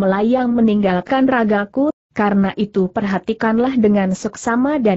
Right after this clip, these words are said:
ingat baik-baik setiap persoalan yang telah kuucapkan." Dengan begitu, walaupun ayah mesti berpisah denganmu, aku bisa berangkat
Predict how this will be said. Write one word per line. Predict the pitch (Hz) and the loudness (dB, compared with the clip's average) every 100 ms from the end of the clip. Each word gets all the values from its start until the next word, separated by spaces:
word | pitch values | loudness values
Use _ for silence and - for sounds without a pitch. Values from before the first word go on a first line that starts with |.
| - | 0
ingat | 220 214 - | 0 0 0
baik-baik | 185 185 185 175 190 226 - | 0 0 -2 -2 0 -2 -6
setiap | - 175 185 196 202 | -10 -4 -2 -2 -4
persoalan | 208 208 180 190 202 208 | -6 -4 -2 -2 -2 -2
yang | 208 208 | -2 -2
telah | 226 220 233 | -2 -2 -2
kuucapkan." | - 226 233 - 254 - 226 | 0 2 2 -2 -4 -2 0
Dengan | 208 190 175 165 | 2 0 0 -2
begitu, | 175 185 226 196 | -2 -2 -2 0
walaupun | 180 175 180 185 277 269 - | 0 0 -2 0 2 2 0
ayah | 175 170 - | -2 -2 -4
mesti | 180 - - 262 | -6 -6 -2 0
berpisah | 208 190 180 - 233 240 | 0 -2 -6 -4 -4 -2
denganmu, | 208 208 180 185 214 | 0 0 0 0 -2
aku | - 190 - | -2 -6 0
bisa | 196 226 - 277 | 0 0 -2 0
berangkat | 262 202 185 220 247 | 2 0 0 -2 -4